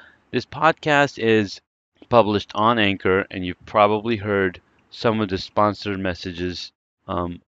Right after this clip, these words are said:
one sponsor that I love is Flipboard. They've been bringing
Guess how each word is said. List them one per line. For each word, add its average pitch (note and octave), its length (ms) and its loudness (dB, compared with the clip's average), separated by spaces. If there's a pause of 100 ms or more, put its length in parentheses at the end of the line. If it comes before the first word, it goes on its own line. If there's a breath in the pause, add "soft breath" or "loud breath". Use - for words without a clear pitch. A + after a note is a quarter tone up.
(140)
one A#2 280 2
sponsor G#2+ 840 2 (360)
that G2+ 180 4
I F#2+ 220 6
love F2+ 580 2
is F2 480 0
Flipboard. E2+ 720 0 (320)
They've F2+ 340 -2
been F2+ 440 -6 (100)
bringing G2+ 640 -4